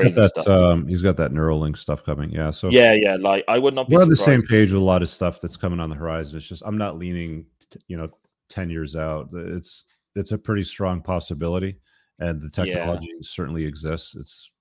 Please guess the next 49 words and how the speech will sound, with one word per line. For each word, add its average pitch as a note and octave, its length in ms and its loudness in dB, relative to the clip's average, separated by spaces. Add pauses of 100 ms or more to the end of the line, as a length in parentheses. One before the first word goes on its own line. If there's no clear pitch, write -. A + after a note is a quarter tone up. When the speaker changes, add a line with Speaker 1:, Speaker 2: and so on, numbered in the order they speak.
(120)
Speaker 1:
it's - 160 -20 (200)
very F2+ 300 -2
easy D#2 280 -8 (440)
for F#2 100 -10
them D#2 180 -8
to D2 240 -6 (720)
bodge E2 240 -2
this D2+ 140 -8
together D2+ 380 -6
in D#2 60 -6
the D2+ 40 -6
next - 140 -12
five C#2+ 400 -10
to D2+ 60 -10
ten D2 240 -10
years. C#2+ 180 -10
I D#2 80 -8
can't D#2 220 -10
see D#2 140 -10
them C#2+ 140 -10
having C#2+ 200 -10
a C#2 40 -12
problem, D2 460 -10
you D#2+ 100 -10
know, D2+ 80 -8
solving - 460 -6
Speaker 2:
Oh, B2+ 140 -2
Speaker 1:
this G2+ 100 -6
Speaker 2:
no, - 0 -
no, F#2 160 -4
Speaker 1:
problem. D2 160 -4
Speaker 2:
for - 0 -
Speaker 1:
It's C#2+ 100 -10
Speaker 2:
sure. E2+ 100 -4
Speaker 1:
just, - 140 -10 (140)
Speaker 2:
Oh, B2+ 100 0
Speaker 1:
are G2 80 4
they F#2+ 100 4
Speaker 2:
no. - 20 2
Speaker 1:
gonna F2+ 140 2
allow E2+ 460 0
it? D2+ 140 -6 (380)
How F#2 180 0
is E2 100 -2
the E2 80 -6
state F2 360 -6
gonna D#2+ 180 -4
run D2+ 340 -8
it? D#2 140 -8